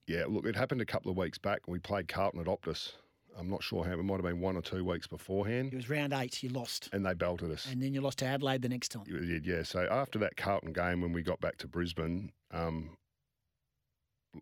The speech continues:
Speaker 1: Lee was pretty scathing on where we're at. Like, "You blokes aren't as good as you think you are. We are not gonna get what we want out of this, I can tell you." And, and just really went through it all. And I remember him putting names, Carlton names up on the, um,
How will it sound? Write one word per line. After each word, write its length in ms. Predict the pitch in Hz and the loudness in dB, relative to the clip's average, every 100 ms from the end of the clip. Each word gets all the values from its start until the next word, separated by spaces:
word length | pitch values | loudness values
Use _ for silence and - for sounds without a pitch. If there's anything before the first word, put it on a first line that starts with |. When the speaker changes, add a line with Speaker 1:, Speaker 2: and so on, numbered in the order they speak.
| - | -4
Speaker 1:
Lee 220 | 104 104 | 0 2
was 160 | 101 - | 0 -2
pretty 240 | 101 82 | -4 -2
scathing 500 | - - 85 90 87 | -4 -2 0 0 -2
on 160 | 76 80 | -2 0
where 160 | 82 | 0
we're 160 | 78 76 | 0 0
at. 220 | 131 - | 0 -2
Like, 160 | 80 82 | -6 -2
"You 160 | 90 | -4
blokes 340 | 82 82 82 85 | 0 -2 -2 -4
aren't 200 | 90 90 | -4 -4
as 100 | 85 | -4
good 140 | 85 | -4
as 120 | 73 | -4
you 60 | 76 | -8
think 280 | - 80 76 | -12 -10 -6
you 60 | |
are. 240 | 73 82 80 | -2 0 0
We 140 | 80 | 0
are 60 | 76 | -2
not 260 | 85 92 | -2 -4
gonna 200 | - 80 | -4 -6
get 180 | 80 87 | -4 -4
what 120 | 82 | -4
we 120 | 85 76 | -4 -4
want 180 | 78 78 | -2 -2
out 120 | 78 | -2
of 80 | 76 | -4
this, 240 | 76 - | -6 -8
I 40 | |
can 140 | 78 78 | -12 -10
tell 200 | - 85 | -2 -2
you." 60 | 80 | 0
And, 220 | 82 - | -4 -4
and 160 | 85 | -2
just 220 | 90 107 - | 0 0 0
really 320 | 107 101 90 | 2 2 2
went 220 | 90 80 | 2 0
through 260 | - 87 90 | -2 2 4
it 60 | |
all. 180 | 87 87 | 4 2
And 80 | 92 | 2
I 60 | |
remember 280 | 98 123 120 | 2 2 2
him 100 | 101 | 0
putting 280 | - - 85 | 0 -4 -2
names, 400 | 85 90 85 - - - - - - - _ | 0 0 0 -4 -14 -20 -20 -20 -20 -20 _
Carlton 380 | - 113 98 92 | 0 2 2 2
names 320 | 90 92 85 | 4 4 4
up 140 | 87 - | 2 2
on 160 | 87 | 0
the, 200 | 87 85 82 | 2 2 2
um, 360 | 82 78 80 | 0 -2 -4